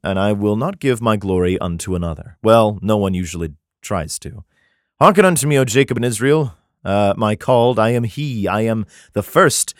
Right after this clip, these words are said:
I am, I also am the last. Uh, mine hand also hath laid the foundation of the earth, and my right hand hath spanned the heavens. When I call unto them, they stand up together.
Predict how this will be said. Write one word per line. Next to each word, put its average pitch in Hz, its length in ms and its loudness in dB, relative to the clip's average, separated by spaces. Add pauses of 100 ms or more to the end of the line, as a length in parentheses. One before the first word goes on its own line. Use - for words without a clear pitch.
(220)
I 98 120 0
am, 101 360 0 (140)
I 107 80 2
also 117 260 2
am 123 100 0
the 113 100 2
last. 127 440 -2 (600)
Uh, 104 240 4
mine 117 200 4
hand 143 360 4
also 127 480 4
hath 98 260 -4
laid 113 320 2
the 110 80 0
foundation 110 560 -2
of 87 140 -4
the 92 140 -6
earth, 156 260 2 (240)
and 110 160 0
my 110 140 2
right 120 240 4
hand 113 320 0
hath 101 240 -2
spanned 143 540 0
the 131 120 4
heavens. 113 460 -2 (180)
When 104 140 0
I 107 100 2
call 104 360 0
unto 85 280 -4
them, 76 220 -8
they 87 140 -2
stand 123 440 -2
up 107 180 -4
together. 87 600 -8